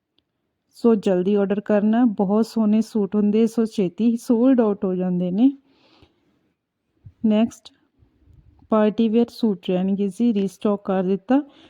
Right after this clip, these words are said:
ਸ਼ਿਮਰ ਬੇਸ ਰਹੇਗਾ, ਦੁਪੱਟਾ ਤੇ ਤਿੰਨ ਮੀਟਰ ਬਾਟਮ, ਹੈਂਡ ਵਰਕ ਵਾਲੀ। ਤੁਸੀਂ ਨੀਅਰ ਤੋਂ ਹੈਂਡ ਵਰਕ ਚੈੱਕ ਕਰ ਸਕਦੇ ਹੋ। ਸ਼ਰਟ, ਬਾਟਮ, ਦੁਪੱਟਾ ਤੁਸੀਂ ਇਹ ਵੀ ਬਾਏ ਕਰ ਸਕਦੇ ਹੋ। ਸ਼ਿਮਰ ਦਾ ਸਟੱਫ ਰਹੇਗਾ,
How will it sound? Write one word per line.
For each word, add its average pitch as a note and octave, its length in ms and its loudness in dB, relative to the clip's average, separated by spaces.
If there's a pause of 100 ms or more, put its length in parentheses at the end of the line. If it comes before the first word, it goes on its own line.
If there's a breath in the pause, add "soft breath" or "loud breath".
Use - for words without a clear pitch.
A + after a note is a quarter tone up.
(140)
ਸ਼ਿਮਰ A3 420 0
ਬੇਸ G3+ 400 -2
ਰਹੇਗਾ, G#3+ 400 0 (600 soft breath)
ਦੁਪੱਟਾ G#3 720 0 (180)
ਤੇ G3 80 -2
ਤਿੰਨ G3+ 260 0
ਮੀਟਰ G3+ 280 -2
ਬਾਟਮ, F3+ 500 0 (160)
ਹੈਂਡ F#3 220 0
ਵਰਕ G#3+ 320 -2
ਵਾਲੀ। A#3 180 2
ਤੁਸੀਂ G#3+ 300 -6
ਨੀਅਰ G3 320 0
ਤੋਂ G#3 220 -2 (100)
ਹੈਂਡ F#3 220 -2
ਵਰਕ G3 340 -4
ਚੈੱਕ F#3 260 -6
ਕਰ G3 140 -2
ਸਕਦੇ G3+ 400 -4
ਹੋ। G#3+ 60 -2
ਸ਼ਰਟ, F#3+ 420 -6
ਬਾਟਮ, F#3 520 -4
ਦੁਪੱਟਾ F#3 560 -4 (760 soft breath)
ਤੁਸੀਂ G#3+ 340 -4
ਇਹ F3+ 180 0
ਵੀ G3 120 -4
ਬਾਏ F#3+ 320 0
ਕਰ F3+ 200 -4
ਸਕਦੇ F3+ 460 -6
ਹੋ। C4+ 100 6
ਸ਼ਿਮਰ G3 440 -2
ਦਾ G#3+ 140 0
ਸਟੱਫ F3+ 460 -6
ਰਹੇਗਾ, E3+ 480 -4